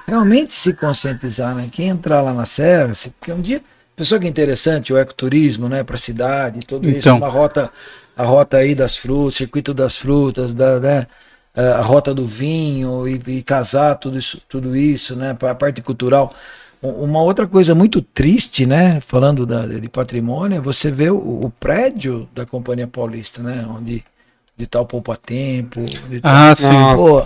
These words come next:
Speaker 3: complexo
Speaker 1: como,
Speaker 3: Fepasa,
Speaker 1: como
Speaker 3: né?
Speaker 1: é que pode, né? Um estado, uma cidade que é a segunda maior do mundo, um estado tão rico como o nosso, não é culpa de alguém de agora, mas isso se perdurou todos esses anos, tem coisa muito errada aí,
Speaker 2: Sim.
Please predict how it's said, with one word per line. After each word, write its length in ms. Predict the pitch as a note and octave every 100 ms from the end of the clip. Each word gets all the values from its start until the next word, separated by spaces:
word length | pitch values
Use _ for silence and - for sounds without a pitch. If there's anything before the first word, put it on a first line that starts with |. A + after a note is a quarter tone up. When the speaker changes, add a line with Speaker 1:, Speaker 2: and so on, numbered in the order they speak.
| - -
Speaker 3:
complexo 460 | C#3 C#3+ C3+ -
Speaker 1:
como, 120 | D3
Speaker 3:
Fepasa, 260 | A3+ C#3+ C#3
Speaker 1:
como 140 | G3 G#3
Speaker 3:
né? 40 |
Speaker 1:
é 40 | B3
que 120 | -
pode, 760 | _ - D3+ E3 D#3 C#3 B2+
né? 340 | C3 D#3 E3+ D#3
Um 140 | C3+
estado, 320 | B2 - D#3
uma 120 | D3 C#3+
cidade 460 | - C3 D3+ D3+
que 60 | D3
é 20 |
a 40 |
segunda 360 | - C3+ D3+ D3+
maior 280 | D3 C#3 C3+
do 80 | B2
mundo, 340 | C3 D3 C3
um 60 | B2+
estado 340 | - D3+ D3
tão 200 | - D#3+ D3
rico 220 | C#3+ C3+
como 240 | C#3+ B2+
o 40 | B2
nosso, 400 | C#3+ E3+ - G#2+ - - - -
não 320 | F#3 C#4+ F4
é 60 | D4+
culpa 380 | - F#3 D#3 C#3
de 120 | B2
alguém 280 | B2+ B2+ B2+
de 100 | A#2+
agora, 480 | A#2+ B2 B2+ A#2+ A2
mas 240 | C#3 C#3
isso 340 | E3 D3+ A3 G#3 _ -
se 180 | -
perdurou 640 | F#3+ - C4 G3+ F3 E3 D3+
todos 280 | D3 B2
esses 260 | - A#2 A2+
anos, 260 | F#3 F3+ -
tem 160 | A3
coisa 380 | G#3+ A#3+ C4+ G#3+
muito 260 | E3+ C#3+ C3+
errada 460 | B2 A#2 C3 A#2+
aí, 80 | A2+ - -
Speaker 2:
Sim. 340 | - B2 A2+